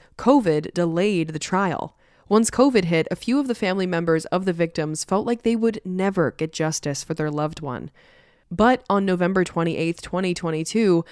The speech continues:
the trial finally began. In their opening statements, the defense painted Ortiz to be a veteran suffering from P T S D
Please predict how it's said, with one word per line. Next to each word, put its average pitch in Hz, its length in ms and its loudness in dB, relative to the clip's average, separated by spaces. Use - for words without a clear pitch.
the 180 80 -4
trial 170 520 2
finally 185 540 0
began. 143 560 -6
In 202 160 2
their 226 120 6
opening 220 360 2
statements, 190 480 -2
the 185 120 -4
defense 190 420 -2
painted 226 340 -2
Ortiz 175 600 -2
to 165 100 -4
be 160 200 -2
a 156 140 0
veteran 156 580 0
suffering 185 540 0
from 160 240 -4
P - 180 -4
T 185 180 -2
S 156 220 -4
D 160 320 -2